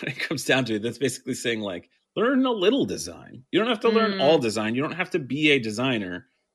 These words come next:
Speaker 2: Mm-hmm.
Speaker 1: But I'm not sure he said this explicitly anywhere, but part of the point is, like, a lot of design is, is empathy, right? It's, like,
Speaker 2: Mm.
Speaker 1: thinking it from the person who's using the thing that you're gonna be making,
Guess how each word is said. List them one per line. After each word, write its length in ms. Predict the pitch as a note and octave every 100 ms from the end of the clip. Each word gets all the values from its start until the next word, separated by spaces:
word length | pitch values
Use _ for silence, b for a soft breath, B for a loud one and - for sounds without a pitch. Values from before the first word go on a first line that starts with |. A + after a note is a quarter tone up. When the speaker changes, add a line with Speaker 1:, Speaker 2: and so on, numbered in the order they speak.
| _ _
Speaker 2:
Mm-hmm. 60 | F3+
Speaker 1:
But 420 | B2+ A2 - - - _ -
I'm 100 | D3+
not 120 | D#3+
sure 120 | E3
he 60 | C#3
said 180 | C#3+ B2+
this 240 | A#2+ - -
explicitly 920 | A2+ - - B2 B2+ - - C#3 C3+
anywhere, 440 | C3+ C3+ C3+ C#3+ C3
but 300 | A#2 - -
part 180 | C3
of 40 | A2+
the 60 |
point 220 | G#2 C#3 A2+
is, 120 | G#2+
like, 120 | A2+
a 40 | C3+
lot 120 | D#3+
of 40 |
design 300 | D3+ A#2 B2+
is, 240 | B2 G2+ - A2
is 500 | G#2+ G#2 F#2+ - - -
empathy, 560 | D#3 A#2+ - G#2+ G2+ _ -
right? 220 | A2+ -
It's, 120 | - -
like, 140 | E2
Speaker 2:
Mm. 140 | G#3
Speaker 1:
thinking 480 | G2+ E3 C3+ A#2 A2 -
it 240 | A2+ _ -
from 400 | A#2+ A#2+ A2+ - _ -
the 60 |
person 340 | - C3 C3 A2+
who's 220 | A2+ G#2
using 380 | C3+ A#2+ A2+ G#2
the 80 | G2+
thing 280 | D3+ B2
that 100 | G#2+ -
you're 120 | G#2
gonna 160 | A2 G2+
be 320 | G#2 G2 G2+ _ _ -
making, 500 | D3 C#3 G#2+ G2+